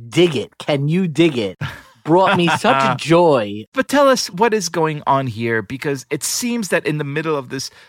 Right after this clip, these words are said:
Speaker 2: little anecdote about the son of the well digger who was so harshly punished comes a very deep teaching about how God looks at sin, failure, trying, trying again.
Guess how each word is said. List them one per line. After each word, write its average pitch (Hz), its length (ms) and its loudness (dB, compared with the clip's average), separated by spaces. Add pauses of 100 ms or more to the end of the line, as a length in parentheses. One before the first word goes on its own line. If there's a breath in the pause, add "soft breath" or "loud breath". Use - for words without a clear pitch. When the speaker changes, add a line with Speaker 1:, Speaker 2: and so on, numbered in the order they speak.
(120)
Speaker 2:
little 220 240 2
anecdote 151 720 0
about 131 580 0
the 123 140 -6
son 156 600 0
of 123 280 -2
the 123 120 0
well 123 280 0
digger 120 420 -2 (300 soft breath)
who 139 140 -4
was 123 160 -2
so 127 480 -2
harshly 160 500 -4
punished 127 440 -6 (380 soft breath)
comes 233 320 -4
a 180 80 0
very 156 580 -2 (320)
deep 143 360 -10
teaching 95 680 -10
about 107 460 -2 (260 soft breath)
how 165 280 0
God 123 520 0 (120)
looks 120 520 -4
at 104 300 -4 (140)
sin, 127 520 -6
failure, 113 600 -4
trying, 117 500 -4
trying 107 400 -4
again. 95 320 -8